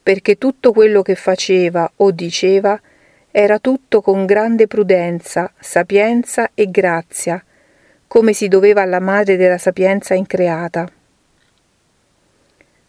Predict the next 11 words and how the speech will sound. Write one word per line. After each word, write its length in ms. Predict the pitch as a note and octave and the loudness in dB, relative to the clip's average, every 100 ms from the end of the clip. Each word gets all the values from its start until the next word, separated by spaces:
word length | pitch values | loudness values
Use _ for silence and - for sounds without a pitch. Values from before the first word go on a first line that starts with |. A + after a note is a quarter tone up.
| _ | _
Quando 240 | F3+ F#3+ F#3+ | 0 2 0
il 60 | |
fanciullo 600 | - F#3 F#3+ A#3 A#3 G#3+ | 0 -2 -2 -2 2 2
Giovanni 600 | F3 F3+ F#3 F#3 F3+ E3+ | 2 0 2 0 -4 -4
si 120 | E3+ | -6
staccò 460 | G3 - F#3+ - A3+ | -6 -4 -4 -2 0
dalle 260 | G#3 F#3+ F3+ | 2 0 0
braccia 500 | F3+ F#3+ G3 - F#3 | 0 0 -2 -2 0
della 200 | F3+ F3 | 0 0
Divina 380 | F3+ G3 G3+ | -2 -4 -2
Madre, 480 | F3+ F3 F#3 F#3 G3+ | -2 -4 -6 -4 -6